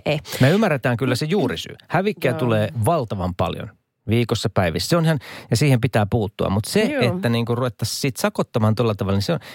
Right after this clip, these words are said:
Speaker 2: onko se oikea keino?
Speaker 1: No se just. Musta se oli kiva, mitä sä heitit. <clears throat> Että tota, ö, miten sanon? Niin, joku tämmönen kanta-asiakasjuttu. Että sä
Speaker 2: Niin.
Speaker 1: saisit vähän niinku sen takaisin, siitä pikkasen summan takaisin. Se hyvitettäisiin sulle, jos et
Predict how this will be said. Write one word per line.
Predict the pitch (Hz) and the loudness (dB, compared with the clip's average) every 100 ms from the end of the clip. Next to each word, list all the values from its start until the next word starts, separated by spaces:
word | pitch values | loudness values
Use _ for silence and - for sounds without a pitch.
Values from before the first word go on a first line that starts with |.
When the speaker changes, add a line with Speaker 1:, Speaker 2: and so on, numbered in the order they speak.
| - | -8
Speaker 2:
onko | 151 | -6
se | - | -2
oikea | - 175 151 135 | 0 0 0 -2
keino? | - 123 - - - _ _ _ _ _ _ _ _ - | 0 0 -2 -10 -18 _ _ _ _ _ _ _ _ -2
Speaker 1:
No | 202 | 0
se | 180 | 2
just. | 143 139 | 0 -2
Musta | 233 233 | -2 0
se | 330 | 0
oli | 311 | -2
kiva, | 254 220 208 | -2 -2 0
mitä | 170 160 | 0 -2
sä | 170 | -2
heitit. | 165 151 147 151 - - - - - - | -2 -2 -4 -6 -10 -20 -18 -16 -16 -4
<clears throat> | 294 - 349 320 - | -4 2 2 2 0
Että | 202 185 | -2 0
tota, | 180 165 165 160 - _ _ _ - | -2 -2 -2 -2 -8 _ _ _ -4
ö, | 151 151 | -2 -2
miten | 233 269 190 | -2 -2 -2
sanon? | - - | 0 0
Niin, | 254 294 262 | 2 2 0
joku | 247 214 | 0 0
tämmönen | 202 190 | 0 0
kanta-asiakasjuttu. | 226 214 165 135 175 - 160 151 - - | -2 -2 -2 -2 -4 -6 -6 -6 -6 -6
Että | - | 0
sä | 151 | 2
Speaker 2:
Niin. | 196 | 4
Speaker 1:
saisit | 208 143 | 2 0
vähän | 202 | 0
niinku | 190 185 | 0 -2
sen | - 190 | -2 -2
takaisin, | - 208 196 156 147 131 | 0 -2 -2 -4 -4 -4
siitä | 147 135 _ | -4 -6 _
pikkasen | - - 175 170 | -2 -2 -2 -2
summan | 165 160 151 143 | 0 0 0 0
takaisin. | 156 139 143 | -2 -2 -2
Se | 147 165 | 0 2
hyvitettäisiin | 170 151 160 - 131 151 | 2 0 -2 -2 -4 -2
sulle, | - 143 | -2 -2
jos | 143 170 170 - - | 0 0 0 -2 -2
et | 151 | -4